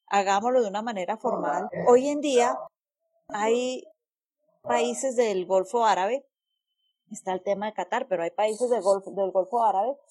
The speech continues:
que están interesados en una estabilidad en la zona que les permita, de alguna manera, enfrentarse a nuevos retos y nuevos problemas como puede ser este tema religioso.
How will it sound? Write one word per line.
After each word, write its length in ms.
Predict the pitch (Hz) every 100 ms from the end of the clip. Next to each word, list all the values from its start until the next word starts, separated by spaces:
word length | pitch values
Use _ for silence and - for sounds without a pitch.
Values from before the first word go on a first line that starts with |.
| - - _
que 100 | 254
están 320 | 226 - 247
interesados 800 | 302 320 302 202 233 214 233 254 -
en 120 | 202
una 180 | 208 247
estabilidad 800 | - - 214 190 196 190 202 175
en 100 | 170
la 120 | 175
zona 500 | 170 214 185 185 240 _ _ _
que 160 | 240
les 200 | 208 208
permita, 720 | - 202 196 233 269 - 320 330
de 340 | 175 165 202
alguna 380 | 208 196 208 233
manera, 520 | 254 233 233 214 - - _ _ - 175 -
enfrentarse 800 | 233 208 208 202 214 208 220 262 -
a 180 | 196
nuevos 300 | 190 190 220
retos 420 | 247 226 233 240 -
y 120 | 208
nuevos 240 | 185 185 202
problemas 480 | 226 190 180 208
como 220 | - 190 -
puede 220 | 175 185
ser 240 | 214 196
este 260 | 208 202 214
tema 260 | 214 196
religioso. 480 | 202 180 185 226 -